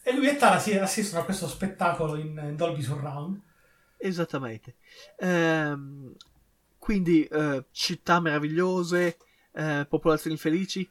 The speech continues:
Speaker 2: Ci sono delle immagini che sembrano prese da, dal pianeta proibito.
Speaker 1: Sì.
Speaker 2: Quelle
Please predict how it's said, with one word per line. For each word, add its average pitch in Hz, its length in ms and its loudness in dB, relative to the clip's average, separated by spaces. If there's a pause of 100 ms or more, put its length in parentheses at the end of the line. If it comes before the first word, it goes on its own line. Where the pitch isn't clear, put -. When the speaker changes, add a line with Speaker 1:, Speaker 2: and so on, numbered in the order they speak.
(300)
Speaker 2:
Ci - 200 0
sono 226 240 4
delle 190 220 4
immagini 185 420 2
che 160 100 -2
sembrano 147 360 -2
prese 147 400 -4
da, 120 440 -6 (1200)
dal 160 160 4
pianeta 165 280 2
proibito. 147 600 -2 (680)
Speaker 1:
Sì. 220 680 2
Speaker 2:
Quelle 135 880 2